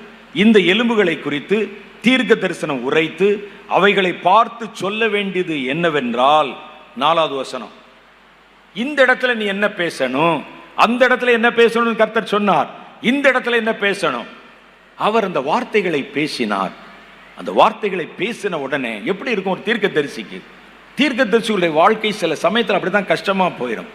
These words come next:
ஒரு பத்து ஆட்கள் இருக்க இடத்துல பேச சொன்னா தைரியமா பேசலாம். எல்லாம் எலும்பு கூடு ஓடு சிரிச்சிட்டு கிடக்கு எல்லாமே. தலை வேற காயில் வேறையா, தீர்க்க தரிசனம் சொல்லியா? திடீர்னு உங்களை கூட்டு போய், "இன்னைக்கு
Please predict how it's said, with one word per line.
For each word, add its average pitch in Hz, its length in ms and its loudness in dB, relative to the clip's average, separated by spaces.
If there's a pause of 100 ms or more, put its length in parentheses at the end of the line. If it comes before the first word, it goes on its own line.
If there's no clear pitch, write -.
(540)
ஒரு 156 160 4
பத்து - 280 0
ஆட்கள் 226 380 0
இருக்க 208 300 -4
இடத்துல 214 40 -2
பேச 190 340 -4
சொன்னா 180 280 -2
தைரியமா 165 360 0
பேசலாம். 120 480 -4 (540)
எல்லாம் 214 280 0
எலும்பு 214 320 2
கூடு 160 200 2
ஓடு 196 380 4
சிரிச்சிட்டு 190 360 -6
கிடக்கு 160 260 -2
எல்லாமே. 139 340 -6 (840)
தலை 175 260 4
வேற 175 240 4
காயில் 170 280 0
வேறையா, 131 340 -2 (240)
தீர்க்க 220 240 0
தரிசனம் 156 400 -4
சொல்லியா? 123 400 0 (1040)
திடீர்னு 196 300 4
உங்களை 175 220 4
கூட்டு 185 260 2
போய், 180 160 4
"இன்னைக்கு 151 420 -2